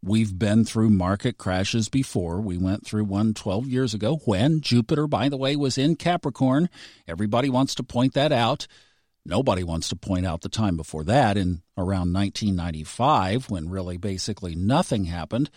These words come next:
But, you know, it is there, and it is a challenge position. It is a challenged position for Jupiter to be in Capricorn, especially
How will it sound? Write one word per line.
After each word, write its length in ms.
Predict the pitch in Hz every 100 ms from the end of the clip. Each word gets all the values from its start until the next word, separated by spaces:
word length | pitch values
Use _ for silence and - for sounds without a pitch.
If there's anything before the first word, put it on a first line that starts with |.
| - - _ -
But, 280 | 175 156 - _
you 120 | 143
know, 160 | 139 139
it 180 | 117 127
is 240 | 156 160
there, 320 | 143 123 135
and 180 | 139 110
it 120 | 110
is 100 | 135
a 60 | 143
challenge 840 | - 147 120 127 135 147 - - -
position. 580 | - 135 143 127 127 113
It 100 | 123
is 140 | 117 120
a 60 |
challenged 680 | 101 - 117 107 101 95 -
position 560 | 110 87 95 - 104 139 - _ _ _
for 120 | 131
Jupiter 440 | 110 113 113 107 95
to 100 | 110
be 180 | 110 98
in 140 | 104
Capricorn, 680 | - 104 82 76 - 82 226
especially 1080 | 214 - - - 135 131 - 90 87 113